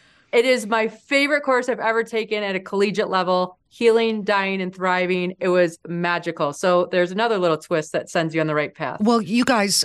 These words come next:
Speaker 2: listen to me. You know I've said this before. Opportunities are going to fly past you in packages you don't recognize. Grab them. And that's what you did.
Speaker 1: Yes.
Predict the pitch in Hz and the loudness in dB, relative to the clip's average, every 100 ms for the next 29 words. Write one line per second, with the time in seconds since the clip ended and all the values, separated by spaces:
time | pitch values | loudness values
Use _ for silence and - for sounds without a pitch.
0 | - 220 247 - 220 - 202 196 175 143 | -4 -2 0 2 0 0 2 2 2 0
1 | 147 196 214 208 214 214 220 196 - 196 | 2 4 4 6 4 4 2 -2 -2 -2
2 | 196 160 196 - 190 156 123 190 208 214 | -4 -6 -6 -2 0 0 0 0 0 0
3 | 247 - 226 202 196 190 185 165 160 160 | -4 -2 0 0 0 -2 0 -2 0 0
4 | 160 160 143 - 147 151 175 214 - - | 0 -2 -4 -6 -4 0 0 -2 -4 -4
5 | 170 165 - 139 135 127 156 143 - 175 | -4 -4 -4 -2 -2 -2 -4 -4 -4 -4
6 | 165 185 - 151 143 139 175 165 156 120 | -4 -4 -2 -2 -4 -4 -4 0 0 0
7 | 139 127 143 120 127 113 113 - - - | -2 -2 -4 -4 -2 -2 -2 -4 -6 -20
8 | _ - 156 185 185 180 147 170 147 131 | _ -4 2 2 2 0 -4 -4 -2 -2
9 | 123 - _ _ _ _ _ _ _ _ | -6 -12 _ _ _ _ _ _ _ _
10 | 190 185 208 - 233 170 214 254 403 440 | -4 -2 -2 -2 -4 -4 -2 0 0 -2
11 | - - _ _ _ _ _ _ _ _ | -4 -14 _ _ _ _ _ _ _ _
12 | _ _ 165 156 139 - - | _ _ -2 -2 -4 -14 -18